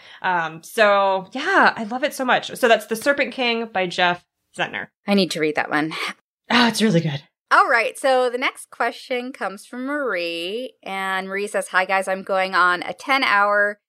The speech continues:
Speaker 2: train ride this Friday and then next Monday as well." Wow, that's a long train ride. Um, <laughs> going to
Speaker 1: <laughs>
Speaker 2: Toronto for the Comics Festival.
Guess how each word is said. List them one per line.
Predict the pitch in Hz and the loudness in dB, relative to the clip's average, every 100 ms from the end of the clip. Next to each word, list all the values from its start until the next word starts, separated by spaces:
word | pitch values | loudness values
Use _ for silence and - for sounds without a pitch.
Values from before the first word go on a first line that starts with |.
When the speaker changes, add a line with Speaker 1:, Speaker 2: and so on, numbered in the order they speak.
| _ _ - | _ _ -6
Speaker 2:
train | - 262 269 | 4 6 6
ride | 208 175 170 170 | 4 2 2 0
this | 180 180 | -6 -6
Friday | - 202 208 208 170 170 | 0 4 4 4 2 2
and | 196 208 | 0 -2
then | 214 214 208 | -4 -6 -4
next | 208 220 - | -4 -6 -8
Monday | 190 180 180 180 | -6 -2 2 2
as | 120 165 190 | 2 -2 -2
well." | 180 170 | 0 0
Wow, | 170 | 0
that's | 170 | -2
a | 165 | -6
long | 156 156 160 | -6 -6 -8
train | - 165 165 | -8 -6 -4
ride. | 160 165 175 - | -2 0 -2 0
Um, | 233 226 277 269 277 | 4 4 4 0 -4
<laughs> | |
going | - 233 247 | 0 0 2
to | 247 | 2
Speaker 1:
<laughs> | 247 | 2
Speaker 2:
Toronto | - 214 240 294 233 208 | 2 4 2 2 0 -2
for | 226 220 | -4 -8
the | - | -6
Comics | 220 202 202 - - | -4 -4 -6 -14 -10
Festival. | 175 - 202 190 190 | -10 -8 -4 -2 -2